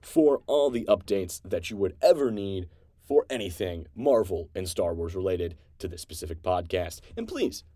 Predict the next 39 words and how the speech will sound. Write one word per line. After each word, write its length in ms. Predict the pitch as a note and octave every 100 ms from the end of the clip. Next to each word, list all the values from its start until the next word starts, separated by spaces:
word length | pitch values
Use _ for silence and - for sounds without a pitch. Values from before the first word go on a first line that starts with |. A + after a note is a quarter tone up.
| _
D 140 | C4 A#3
M 80 |
me 100 | F3
on 140 | C#3 A#2
that 80 | G#2
Instagram 360 | G2 F#2+ F#2
account. 280 | E2+ F#2+ -
I 60 | G3
wanna 180 | B3+
know 100 | E3+
what 160 | C#3+ B2
you 60 | A2+
guys 180 | G2
think 220 | G2 G2 F2+
of 80 |
this 120 | E2 -
series. 400 | G2+ E2 E2+ -
Don't 180 | C#3+ D#3
f-, 160 | - -
feel 180 | G3
free 380 | G3 C3 D3 D#3+ - -
to 80 | G#2+
reach 240 | A#2 G2+
out 180 | A2+ A2
to 80 | A#2
me, 180 | A2+ A#2 - -
even 180 | A2
if 100 | G#2+
you 60 | G#2
know 80 | G2+
me 100 | F#2
personally, 460 | G#2 G#2 A2 G#2+
like, 80 | F2+
if 60 | F2
you're 80 | F2
my 80 | E2
friend, 440 | D3+ C3+ B2 G#2+
coworker, 400 | C#3 A#2+ G#2+ G#2
whatever. 440 | G2 A2 A2 G2